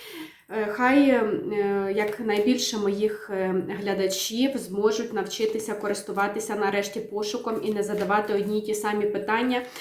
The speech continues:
тому що ваші міста вже розглянуті. І поки я вам відповім, ви вже могли б подивитися відео і отримати відповідь на своє запитання. Дивимось, давайте все-таки Запоріжжя.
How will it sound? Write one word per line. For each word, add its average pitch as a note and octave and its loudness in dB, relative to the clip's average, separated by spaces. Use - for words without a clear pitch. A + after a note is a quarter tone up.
тому A3 2
що - 0
ваші G#3 2
міста A3 0
вже G#3+ 0
розглянуті. A3 2
І G#3+ 4
поки A#3 6
я G#3 4
вам G3+ 2
відповім, G#3 0
ви G3+ 0
вже G#3+ -2
могли G#3 2
б G3+ -6
подивитися G#3 2
відео A3+ 0
і A3 4
отримати G#3 -2
відповідь G3 -2
на F3+ -2
своє F#3+ -4
запитання. F3+ -4
Дивимось, C4 8
давайте G#3+ 2
все-таки A#3 -4
Запоріжжя. A3 2